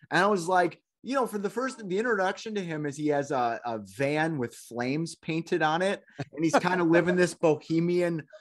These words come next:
lifestyle, and everything about it and the look too, I was like, "Oh, that's Phil Jackson." And I had to remind myself that it was Pat Riley, because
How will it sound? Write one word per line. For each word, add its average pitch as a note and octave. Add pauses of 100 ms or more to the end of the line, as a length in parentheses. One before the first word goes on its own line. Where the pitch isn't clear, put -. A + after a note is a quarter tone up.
(140)
lifestyle, E3+
and F3
everything A3+
about F3
it F#3+
and D3+
the D3
look D#3+
too, B3+
I F3
was D#3
like, D3+
"Oh, A3+
that's E3
Phil E3+
Jackson." C3+ (260)
And -
I G#3
had B3+
to A3+
remind G3+
myself G3
that E3
it E3+
was E3
Pat E3
Riley, F#3
because D3